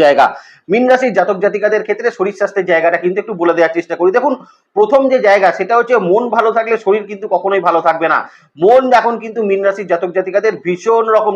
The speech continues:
ডিস্টার্ব রয়েছে, বা বলতে পারেন মীন রাশির জাতক জাতিকাদের এই মুহূর্তে একটা ডিপ্রেশন ফেজ, একটা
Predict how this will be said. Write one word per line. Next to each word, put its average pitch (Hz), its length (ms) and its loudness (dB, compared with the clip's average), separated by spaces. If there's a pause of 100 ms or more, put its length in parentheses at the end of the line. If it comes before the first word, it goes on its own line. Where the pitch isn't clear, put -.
ডিস্টার্ব 180 340 0
রয়েছে, 175 260 0 (100)
বা 208 100 6 (440)
বলতে 226 260 2 (100)
পারেন 175 200 4 (120)
মীন 196 200 2
রাশির 220 300 0
জাতক 208 280 0
জাতিকাদের 196 380 -2 (120)
এই 180 140 2
মুহূর্তে 196 280 -4
একটা 196 180 -2 (100)
ডিপ্রেশন 214 520 -4
ফেজ, 220 160 0 (380)
একটা 226 160 -2